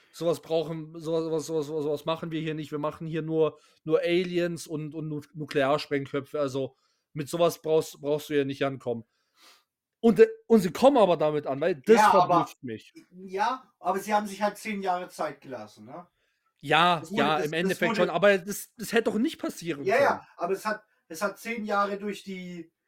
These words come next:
Speaker 2: durch die, durch die hier Zahnräder gebraucht in Hollywood. Und hätte
Speaker 1: Ja,
Speaker 2: an jeder
Speaker 1: ja.
Speaker 2: Stelle, so wie du sagst, zerquetscht werden können.
Speaker 1: Richtig,
Speaker 2: Aber
Speaker 1: genau,
Speaker 2: es ist
Speaker 1: genau.
Speaker 2: durchgekommen. Zum Glück,
Speaker 1: Ja.
Speaker 2: ne?
Speaker 1: Ja, ja,
Speaker 2: Zum
Speaker 1: richtig, richtig.
Speaker 2: fucking Glück.
Speaker 1: Ja.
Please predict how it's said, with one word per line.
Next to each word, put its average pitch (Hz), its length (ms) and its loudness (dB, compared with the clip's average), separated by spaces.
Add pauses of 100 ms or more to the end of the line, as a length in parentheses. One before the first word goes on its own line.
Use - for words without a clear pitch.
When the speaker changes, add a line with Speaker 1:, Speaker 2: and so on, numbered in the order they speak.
(360)
Speaker 2:
durch 160 260 -6
die, 160 360 -10
durch 147 240 -12
die 139 400 -14
hier 139 380 -10
Zahnräder 180 720 0
gebraucht 156 500 -4
in 151 180 -10
Hollywood. 139 520 -10 (300)
Und 185 140 -2
hätte 190 120 6
Speaker 1:
Ja, 135 180 6
Speaker 2:
an 135 60 -2
jeder 220 220 0
Speaker 1:
ja. - 40 0
Speaker 2:
Stelle, 202 400 -4
so 190 160 -2
wie 185 60 -8
du 185 80 -4
sagst, 165 400 0
zerquetscht 156 500 -8
werden 139 340 -8
können. 113 340 -20 (260)
Speaker 1:
Richtig, 135 460 -10
Speaker 2:
Aber - 180 -2
Speaker 1:
genau, - 80 0
Speaker 2:
es 190 80 -10
ist 185 120 -12
Speaker 1:
genau. 185 100 -4
Speaker 2:
durchgekommen. 156 560 -8
Zum 240 280 -6
Glück, 180 200 -2
Speaker 1:
Ja. 135 120 -2 (240)
Speaker 2:
ne? 247 240 -8 (140)
Speaker 1:
Ja, 139 220 -4 (260)
ja, - 100 -16 (120)
Speaker 2:
Zum 214 160 0
Speaker 1:
richtig, - 260 -12
richtig. - 60 -20
Speaker 2:
fucking 180 600 -6
Glück. 135 300 -12 (680)
Speaker 1:
Ja. 127 200 -8